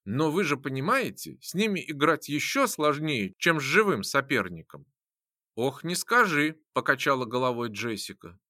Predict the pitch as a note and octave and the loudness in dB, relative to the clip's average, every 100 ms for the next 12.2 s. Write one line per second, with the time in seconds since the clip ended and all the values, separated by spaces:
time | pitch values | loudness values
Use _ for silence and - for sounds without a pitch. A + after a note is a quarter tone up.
0 | _ _ _ - G2 C3 G3 G3 C#3+ C3 | _ _ _ -6 0 2 2 0 -2 -2
1 | G#3 B3+ F#3 F#2+ _ - B2 G3 - D#3 | -2 -2 -2 -8 _ 2 2 2 0 -2
2 | D3+ G#3 E3 B2 B2 B2+ C3 B2 A#3 C4 | 0 0 0 -2 -4 0 2 2 0 -2
3 | A#2+ - _ _ _ - - E3+ F3 G3+ | -2 -8 _ _ _ -14 2 2 4 2
4 | F#3+ A#3+ A3 A3 G#3+ B3 F3 A2+ A2+ C3 | 2 0 2 2 8 10 10 8 0 -6
5 | B2+ A2 D#2 D2 C2+ _ _ _ _ _ | -2 -2 -2 -8 -16 _ _ _ _ _
6 | _ A#2 A2 - C#3+ G2+ C3+ F#3+ - - | _ -6 -2 2 2 0 -4 -6 -12 -4
7 | - C#3+ - D3 - C3 B2+ A#2+ G2+ - | 2 2 2 -2 0 2 2 0 -10 -20
8 | _ _ _ _ - B2 D#3+ A3 F#3+ - | _ _ _ _ -6 0 2 2 -2 2
9 | F3+ C3+ F#3+ A3 C#4 D#3 F2+ - A#3 G3 | 2 4 2 2 0 0 0 6 6 6
10 | F#3+ C3+ G2 E2 C2 _ _ _ G#2 G#3+ | 6 4 2 -4 -12 _ _ _ -2 -2
11 | - F3+ F3 D#3 E3 D3+ - G#2 D#2+ C2+ | 0 -4 -4 -6 -6 -8 -6 -8 -8 -14
12 | - | -20